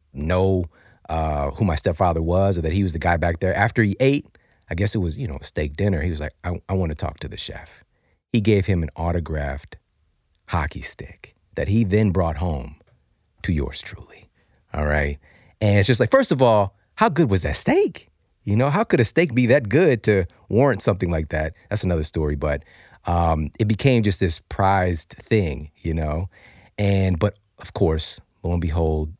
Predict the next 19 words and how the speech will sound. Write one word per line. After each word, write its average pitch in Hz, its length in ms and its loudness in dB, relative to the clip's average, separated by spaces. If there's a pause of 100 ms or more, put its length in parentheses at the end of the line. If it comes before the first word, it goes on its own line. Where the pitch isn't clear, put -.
the 85 80 -6
Stevenson 82 420 -4
family 73 280 -4
history. 71 540 -4 (220)
I - 60 -6
came 95 180 2
home 87 100 0
from 82 120 -8
school 95 260 2
one 78 200 0
day 71 340 -4 (340)
and 78 140 -2
the 73 40 -2
hockey 76 220 -4
stick - 200 -8
was - 100 -12
gone. - 200 -10
He 73 60 -10
sold - 280 -12